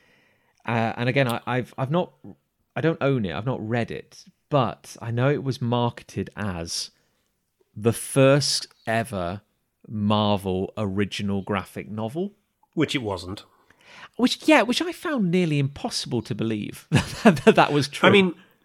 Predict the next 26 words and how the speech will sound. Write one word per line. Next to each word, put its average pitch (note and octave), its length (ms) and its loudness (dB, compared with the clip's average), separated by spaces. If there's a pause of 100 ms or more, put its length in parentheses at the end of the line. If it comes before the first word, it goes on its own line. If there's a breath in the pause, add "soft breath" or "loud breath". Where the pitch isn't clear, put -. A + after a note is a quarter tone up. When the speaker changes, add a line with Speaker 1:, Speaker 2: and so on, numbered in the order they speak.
Speaker 2:
they, G#3 220 4
they F#3+ 240 2
date, F#3 280 0
but - 120 -8
you've F3 160 0
got F3 240 0
X-Men, D#3+ 380 0
God C3+ 240 -2
Loves B2+ 180 0
Man B2+ 240 0
Kills. G#2+ 380 -2
That's A#2+ 200 -4
an B2 60 -2
original G#2 340 -2
graphic G2 320 -2
novel. G2 280 -4
The G#2 100 -8
Death C#3 320 0
of A#2 80 -8
Captain A#2+ 340 -2
Marvel. A2+ 400 4
That's A2+ 280 -4
an G#2 80 -2
original F#2+ 340 -2
graphic G2 300 -6
novel. F2+ 360 -8